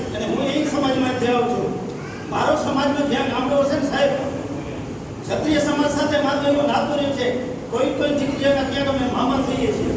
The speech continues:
ક્યાંક ઘેરા દીધા છે, એવો આપણો પરંપરા છે. કોઈકના અમે મામા છીએ, કોઈકના અમે ભાઈ છીએ.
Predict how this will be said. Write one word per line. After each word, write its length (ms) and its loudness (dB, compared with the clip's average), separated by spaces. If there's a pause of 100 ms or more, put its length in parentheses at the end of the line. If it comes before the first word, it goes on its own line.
(120)
ક્યાંક 360 -4
ઘેરા 280 0
દીધા 300 0
છે, 140 -2 (140)
એવો 140 0
આપણો 220 0
પરંપરા 540 -2
છે. 80 -4 (760)
કોઈકના 400 2
અમે 140 2
મામા 360 0
છીએ, 220 -2
કોઈકના 320 0
અમે 200 0
ભાઈ 240 0
છીએ. 180 0